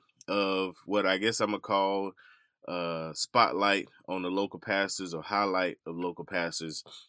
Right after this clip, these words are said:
Um, I don't know how many times I've mentioned this, but that is my goal, is to have local pastors on the, on the airwaves, uh, to promote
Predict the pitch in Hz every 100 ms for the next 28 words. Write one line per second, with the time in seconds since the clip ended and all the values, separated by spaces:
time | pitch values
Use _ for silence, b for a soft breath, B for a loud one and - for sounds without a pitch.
0 | - - 85 80 76 - 95 92 90 92
1 | 92 87 101 95 - 98 85 85 87 110
2 | 104 101 95 95 - 87 73 76 101 -
3 | 87 92 85 80 98 98 98 92 B B
4 | B - 90 - - 95 87 85 - _
5 | _ _ _ - _ _ _ - 113 110
6 | 104 98 117 127 127 131 113 120 - 87
7 | 85 - b b b _ 98 120 120 -
8 | 98 123 135 82 117 120 101 95 90 90
9 | 92 - - 90 85 85 82 - 85 95
10 | 95 104